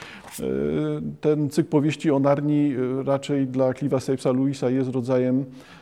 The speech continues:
e, odskoczni od poważnej pracy. E, jest to,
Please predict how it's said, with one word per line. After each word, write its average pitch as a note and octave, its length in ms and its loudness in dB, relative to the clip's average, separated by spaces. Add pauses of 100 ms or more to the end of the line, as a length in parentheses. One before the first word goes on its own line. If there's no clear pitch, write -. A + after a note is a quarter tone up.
(120)
e, B2+ 280 -4
odskoczni - 640 0
od G2+ 120 -4
poważnej A#2+ 480 4
pracy. C3 600 0 (180)
E, A#2+ 40 -4 (520)
jest A#2 460 0
to, A#2 320 4